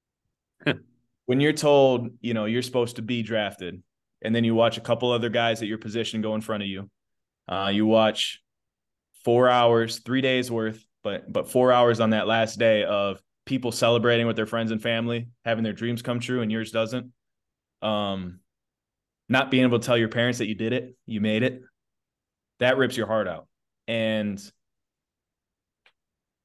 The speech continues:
my dad the next morning sitting me down on the porch and just letting me know, "Son,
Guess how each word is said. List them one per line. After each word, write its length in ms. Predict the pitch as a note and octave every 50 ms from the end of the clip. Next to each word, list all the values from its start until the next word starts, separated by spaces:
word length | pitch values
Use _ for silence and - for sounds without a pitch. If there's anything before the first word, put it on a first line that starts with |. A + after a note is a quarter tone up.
| _ _ _ _ -
my 140 | A2 G#2+ G#2+
dad 260 | A2 B2 B2+ C3 A#2+
the 80 | A#2+
next 260 | A2+ A#2+ A#2 A2 - -
morning 320 | A#2+ B2+ C3 B2+ B2 A2
sitting 260 | - - C3 A2+ -
me 100 | A#2+ A2+
down 220 | A2 A#2 A#2+ A#2+ A#2
on 100 | A2 G#2+
the 60 | G#2+
porch 360 | A2+ - B2+ C3 B2+ B2+ -
and 80 | A2 G#2
just 140 | G2+ -
letting 180 | A#2 A2+ - G#2
me 80 | G#2+ G#2+
know, 220 | A2 A#2 A2+ A2
"Son, 440 | G#2+ - B2 A#2+ A#2 A2 G2+ G2